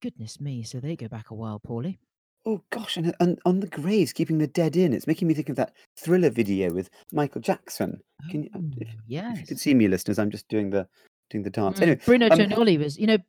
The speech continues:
Speaker 1: Bruno Tonioli was in that video.
Speaker 2: Was he? Oh, wow.
Speaker 1: Yes.
Speaker 2: I
Speaker 1: Mm,
Speaker 2: love that.
Speaker 1: one of the
Speaker 2: I love
Speaker 1: dancers,
Speaker 2: that.
Speaker 1: yeah.
Speaker 2: Amazing, amazing.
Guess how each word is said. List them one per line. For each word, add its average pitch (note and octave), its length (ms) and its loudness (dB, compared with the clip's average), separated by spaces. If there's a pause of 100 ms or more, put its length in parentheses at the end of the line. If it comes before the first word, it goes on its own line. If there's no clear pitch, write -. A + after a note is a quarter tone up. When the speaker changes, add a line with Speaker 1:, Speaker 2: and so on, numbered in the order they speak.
(160)
Speaker 1:
Bruno A3 320 6
Tonioli G3+ 480 0
was C3+ 120 0
in A#2+ 120 -2
that G#2 160 -6
video. A2 300 -6 (360)
Speaker 2:
Was G3 180 -2
he? A2+ 400 -2 (320)
Oh, - 40 -20 (160)
wow. - 60 -20 (240)
Speaker 1:
Yes. A#4 680 -4 (460)
Speaker 2:
I F3+ 60 -6
Speaker 1:
Mm, F#2+ 140 -2
Speaker 2:
love - 260 -4
that. E2+ 280 -16
Speaker 1:
one F3+ 140 -2
of - 20 -2
the E3+ 160 -4
Speaker 2:
I F3+ 40 0
love F#3+ 100 -2
Speaker 1:
dancers, F3+ 280 -4
Speaker 2:
that. E2 200 -14
Speaker 1:
yeah. D#3 180 -4 (240)
Speaker 2:
Amazing, F2+ 680 0
amazing. F#2 460 0